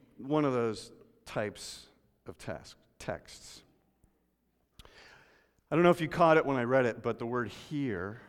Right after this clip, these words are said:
hear, hear appears seven times in the, in our journey of these fifteen verses. Now, before we go too far into this, we gotta talk a little bit about what a parable is. A parable is something that is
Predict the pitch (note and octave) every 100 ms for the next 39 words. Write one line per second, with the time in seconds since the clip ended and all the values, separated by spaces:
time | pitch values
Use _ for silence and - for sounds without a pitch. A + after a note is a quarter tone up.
0 | - _ _ - - D#3 C#3+ G#2+ G2+ A2+
1 | - _ _ _ _ _ - - D#3 D3
2 | A#2 G#2+ - A#2+ - B2 A2 A#2+ G#2 F#2+
3 | F#2+ F2+ F2 G2 _ _ _ - G2+ G2+
4 | F#2 G#2+ G2+ F#2+ F2 F2 - G2 - F2+
5 | E2 D#2 E2+ D#2+ - - _ _ _ _
6 | _ _ _ _ _ _ _ _ - -
7 | - E3+ D#3+ A3 A#3+ F3+ F3 - D#3+ F3
8 | D#3+ A#2+ A#2+ C#3 D3+ - D#3 B2 A#2 D3
9 | C3 A#2 A2+ A2 - A#2 A2 - - B2+
10 | A#2 F#2+ F#2 F2+ - - - - - -
11 | E3 F3+ D3 A#2+ A2 C#3+ A#2+ B2 A2 G2+
12 | F#2